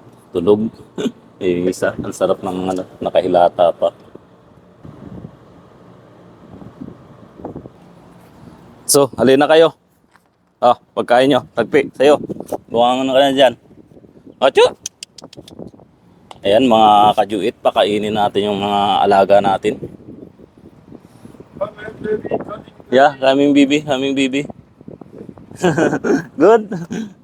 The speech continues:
So, ayan, mga kajuit, ah, medyo natag-, aray ko. Ang sakit na ng tuhod ko. <laughs> Sumusumpong yung aking, ah,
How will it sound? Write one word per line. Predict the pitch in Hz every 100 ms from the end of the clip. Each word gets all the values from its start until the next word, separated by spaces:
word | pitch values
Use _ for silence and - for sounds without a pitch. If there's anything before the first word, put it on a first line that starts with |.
| - _ _ _ _ _ _ - _ _ _ _ _ - - - - - - - - - - - - - - - - - - - - - - - - - -
So, | - 202 185 185
ayan, | 196 170 165
mga | 160 160 147
kajuit, | 147 151 156 -
ah, | 127 131
medyo | 135 120 139
natag-, | 180 208 170 - -
aray | - 185 175 151
ko. | 127 160 - _
Ang | 135
sakit | 123 135 143
na | 135
ng | 127
tuhod | 143 123 127 -
ko. | 147 - - 135
<laughs> | 135 220 -
Sumusumpong | 113 120 - 120 113 127 123
yung | 117
aking, | 123 123
ah, | 120 120 120 117 117 113 110 110